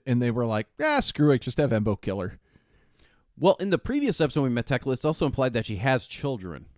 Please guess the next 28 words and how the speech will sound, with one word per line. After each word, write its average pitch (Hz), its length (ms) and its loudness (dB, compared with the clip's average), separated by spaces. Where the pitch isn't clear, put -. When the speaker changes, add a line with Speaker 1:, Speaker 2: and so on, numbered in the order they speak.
Speaker 1:
Yeah. 247 220 -4
Speaker 2:
and 120 100 -4
a - 40 -4
husband 98 440 0
already. 85 200 -6
Speaker 1:
Yeah, 208 140 2
yeah, 165 260 -2
yeah. 87 400 -2
Speaker 2:
Um, 80 180 -10
and 233 140 2
now, 226 200 6
you 247 80 -4
may 285 120 6
be 247 40 0
saying, 233 260 6
"Well, 202 260 10
Padme's 185 500 6
hands 165 300 2
are 139 80 2
trained 147 520 0
to 131 120 -4
be, 120 180 0
like, 113 240 0
kind 117 240 -4
of 101 80 -4
like 98 240 -2
her, 98 340 -2
uh, 82 320 -2